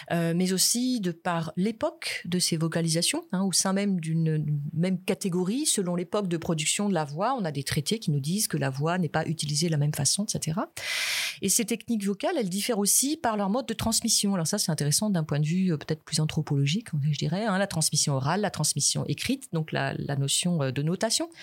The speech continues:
qui est intéressante aussi. Euh, donc ça, c'est, c'est, c'est vraiment, euh, des enjeux, euh, vraiment pour la recherche, hein, moi, à mon sens. Et donc, les, les, les techniques vocales chantées vont différer aussi les unes des autres,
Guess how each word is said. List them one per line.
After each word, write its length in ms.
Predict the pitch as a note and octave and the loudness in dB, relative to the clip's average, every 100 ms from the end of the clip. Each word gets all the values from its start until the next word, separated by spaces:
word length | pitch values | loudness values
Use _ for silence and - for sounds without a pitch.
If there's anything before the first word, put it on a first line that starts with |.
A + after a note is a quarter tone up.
| - | -12
qui 80 | - | -8
est 100 | D#3 | -2
intéressante 480 | D#3 D3+ D#3 G3 G3 | -2 0 0 0 0
aussi. 300 | E3 - E4 - - - - - - - | 0 0 -2 -4 -2 -2 -2 -4 -6 -2
Euh, 640 | F3 E3+ E3 D#3 D3+ D3+ C#3+ | 0 2 2 2 2 2 2
donc 160 | D3+ | 2
ça, 80 | G3+ | 2
c'est, 160 | - D#3 | 0 2
c'est, 220 | - C#3 | 2 2
c'est 420 | - C3+ C3 C3+ - | 2 2 0 0 0
vraiment, 380 | E3 F#3+ F3+ | 0 2 2
euh, 100 | D3+ C3+ C3 - | 0 0 -4 -6
des 240 | C#3+ C#3 | -2 0
enjeux, 340 | E3 F3 G#3 | 0 0 0
euh, 160 | F3 D3+ | 2 0
vraiment 280 | D3 E3+ G3+ | 0 0 0
pour 140 | G3 | 0
la 80 | D#3 | 0
recherche, 400 | E3+ - D4+ - | 2 0 0 0
hein, 140 | G3+ | 2
moi, 160 | F#3 D#3 | 2 2
à 80 | - | 2
mon 140 | D3+ | 2
sens. 400 | D#3+ B3+ F#4 - - - - - - | 2 2 2 2 0 -4 -2 -4 -4
Et 40 | - | -2
donc, 200 | C#4 C4+ | -2 0
les, 200 | G#3+ G3 | -2 0
les, 260 | F#3+ G3 | 0 0
les 140 | F3+ F#3 | 0 0
techniques 440 | B3+ B3+ C4+ C4 | -2 -2 -2 -2
vocales 280 | G3 G#3 G#3+ | -4 -2 0
chantées 340 | - G#3+ G#3 | 0 -2 -2
vont 160 | E4+ A#3+ | -2 0
différer 480 | G3+ A#3+ B3+ A#3 B3 | 0 0 0 0 0
aussi 380 | A3+ - B3 A#3+ | 2 2 2 0
les 160 | A3 | 2
unes 100 | G#3+ | 2
des 240 | G3+ G#3 G3+ | 2 0 0
autres, 500 | B3+ E4+ F#4+ - | 0 0 0 -2